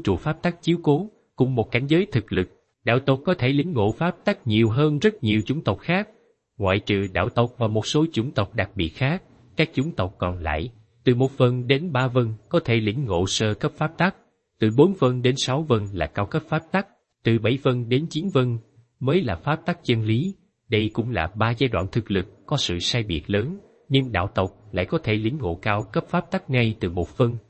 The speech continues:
Sự chênh lệch như vậy rất khủng bố, đặc biệt là đạo tộc phần lớn am hiểu công kích từ xa. Loại này không thích hợp cho công thành chiến, vì đạo tộc phòng ngự rất yếu, nhưng khi có thạch cự nhân bảo vệ ở dưới, công kích của họ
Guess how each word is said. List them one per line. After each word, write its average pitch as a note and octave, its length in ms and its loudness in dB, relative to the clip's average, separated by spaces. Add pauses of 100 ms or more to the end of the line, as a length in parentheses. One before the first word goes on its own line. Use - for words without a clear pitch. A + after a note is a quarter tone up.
(180)
Sự - 300 0
chênh C#3 320 2
lệch F2 200 -4
như C#3 160 0
vậy D#2+ 200 0
rất - 160 -2
khủng F2+ 320 -6
bố, A#2+ 300 0 (380)
đặc C3 220 -2
biệt C#3+ 280 2
là B2 100 0
đạo A2+ 220 0
tộc A#2 260 0
phần A2+ 320 0
lớn D#3 380 0
am C3+ 200 -2
hiểu G#2 340 0
công A#2+ 160 2
kích F3+ 240 0
từ F#2 120 0
xa. G#2+ 440 -4 (400)
Loại A#2 180 4
này A#2+ 180 2
không D3+ 240 -2
thích G3+ 180 -2
hợp G2+ 300 0
cho C#3+ 160 0
công C3 180 0
thành F#2+ 200 -6
chiến, E3+ 360 0 (280)
vì C3 140 4
đạo A#2 160 2
tộc A#2 240 0
phòng G#2+ 260 -2
ngự F2+ 260 -2
rất - 140 -2
yếu, D3 320 -2 (380)
nhưng E3 160 4
khi D#3+ 120 6
có D3+ 200 2
thạch - 220 -4
cự F2 140 2
nhân A#2 360 -2
bảo G#2+ 200 0
vệ F3+ 160 4
ở B2+ 180 0
dưới, F3+ 300 2 (300)
công C#3+ 200 4
kích A3 220 4
của F#3 120 4
họ F#2 320 -2